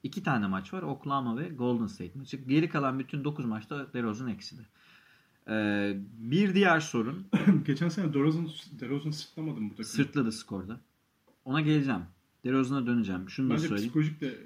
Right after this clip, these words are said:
Speaker 2: yani problemleri
Speaker 1: Tamam,
Speaker 2: yaşadığı
Speaker 1: DeRozan'a
Speaker 2: için.
Speaker 1: devam edelim o zaman. Tamam.
Speaker 2: Siz söyleyin sonra devam edelim. Tamam.
Speaker 1: Evet.
Speaker 2: Kendimi suçlu hissediyorum.
Speaker 1: Belinelli çok kötü durumda.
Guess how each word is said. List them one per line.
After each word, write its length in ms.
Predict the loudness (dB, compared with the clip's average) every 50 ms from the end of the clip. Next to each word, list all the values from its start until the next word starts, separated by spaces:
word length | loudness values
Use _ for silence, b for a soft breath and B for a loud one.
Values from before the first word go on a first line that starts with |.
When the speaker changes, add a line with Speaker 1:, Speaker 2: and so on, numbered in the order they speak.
| -12
Speaker 2:
yani 160 | -10 -10 -10 -12 -16 _ -10
problemleri 400 | -8 -6 -6 -4 -4 -4 2 6
Speaker 1:
Tamam, 180 | 6 6 8
Speaker 2:
yaşadığı 160 | 8 6 6
Speaker 1:
DeRozan'a 220 | 6 6 4 4 0
Speaker 2:
için. 100 | 0 0
Speaker 1:
devam 220 | 0 0 0 0
edelim 240 | -2 -2 -2 -4 -4
o 40 | -6
zaman. 260 | -6 -8 -8 -8 -8 -10
Tamam. 160 | -10 -10 -12 -14 -18 _
Speaker 2:
Siz 160 | -2 0 0
söyleyin 320 | 2 0 0 0 0 -2
sonra 240 | -2 -2 -4 -4 -2
devam 160 | -4 -4 -4 -4
edelim. 160 | -6 -6 -8
Tamam. 160 | -6 -8 -8 -8
Speaker 1:
Evet. 120 | -10 -10
Speaker 2:
Kendimi 240 | -8 -6 -6 -6 -6
suçlu 240 | -8 -12 -12 -12 -12
hissediyorum. 360 | -10 2 6 8 8 8 8
Speaker 1:
Belinelli 300 | 6 6 6 6 4 2
çok 200 | -2 -6 -8 -6 -8
kötü 220 | -8 -8 -6 -8
durumda. 440 | -6 -6 -6 -8 -8 -10 -10 -12